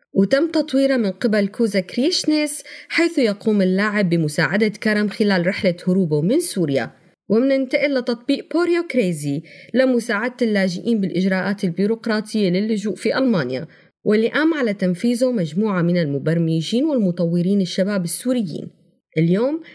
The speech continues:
لقائنا مع كينان دادا ابن دمشق، واللي معه هاير ناشونال دبلومة بالكمبيوتر ساينس.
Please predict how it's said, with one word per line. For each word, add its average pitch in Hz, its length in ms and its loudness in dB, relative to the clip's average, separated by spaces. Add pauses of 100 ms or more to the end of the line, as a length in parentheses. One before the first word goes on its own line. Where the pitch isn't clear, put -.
(120)
لقائنا 285 540 0
مع 226 200 0
كينان 247 500 0
دادا 135 360 -2 (400)
ابن 285 300 0
دمشق، 269 480 -2 (760)
واللي 196 320 2
معه 180 300 -2
هاير 202 400 0
ناشونال 190 540 0
دبلومة 214 520 0
بالكمبيوتر 180 600 -2
ساينس. - 680 -8